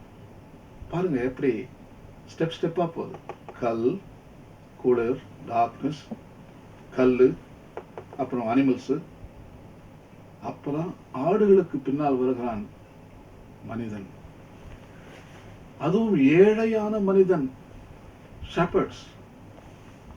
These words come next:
ஆட்டு இடையர்கள். ஏழைகள் தான் இறைவனை தரிசிக்க முதலில் வருகிறார்.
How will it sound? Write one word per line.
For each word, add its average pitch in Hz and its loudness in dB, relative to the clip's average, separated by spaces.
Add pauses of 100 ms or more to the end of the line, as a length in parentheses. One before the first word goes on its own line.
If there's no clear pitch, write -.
(260)
ஆட்டு 147 0
இடையர்கள். 120 0 (1200)
ஏழைகள் 180 4
தான் 180 -2
இறைவனை 139 0
தரிசிக்க 123 -8
முதலில் 131 -12
வருகிறார். - -16